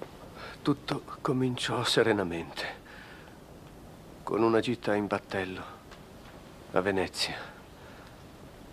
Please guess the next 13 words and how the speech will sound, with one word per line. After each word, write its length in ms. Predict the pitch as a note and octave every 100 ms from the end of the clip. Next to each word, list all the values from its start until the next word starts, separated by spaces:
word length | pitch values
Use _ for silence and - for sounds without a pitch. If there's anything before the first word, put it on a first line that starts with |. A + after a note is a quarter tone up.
| - - -
Ero 180 | G#2 G#2+
col 160 | A2 G2+
conte 320 | A2+ G2+ G#2+
Porro. 600 | - - - - - - - - - - - - - - - - - - - - - - - - -
Al 120 | G2+
ritorno 720 | G#2 - C3+ A#2+ A#2+ - - - - - - - - -
seppi 360 | - G#2+ - G2+
che 120 | G2+
Piero 280 | - G2+ G#2
Maroncelli 540 | G2 G#2 G2 B2+ A2
era 160 | G2+ G2
stato 280 | A2 -
arrestato. 580 | G2 F#2 - - - -